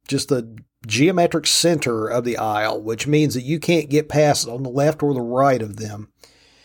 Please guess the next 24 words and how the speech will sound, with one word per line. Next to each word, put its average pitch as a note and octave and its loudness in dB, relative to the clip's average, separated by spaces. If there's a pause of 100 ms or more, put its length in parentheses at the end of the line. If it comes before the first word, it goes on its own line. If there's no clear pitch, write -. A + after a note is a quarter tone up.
(640)
Now, F3 2
sometimes A3+ 2
this E3 -2
is E3 -2
just D#3+ 0
a D3+ -8
person, D3+ 2
they C3+ 2
didn't C#3 -2
realize C#3 2
there C3+ -2
was B2 -6
somebody C3+ 0
coming C3 -2
up A#2+ -6
behind G3 0
them. F#3 2
They C#3+ 4
weren't C#3 -2
trying E3+ 2
to D3 -2
block B2+ 0
the A#2 -10
aisle. A#2 -6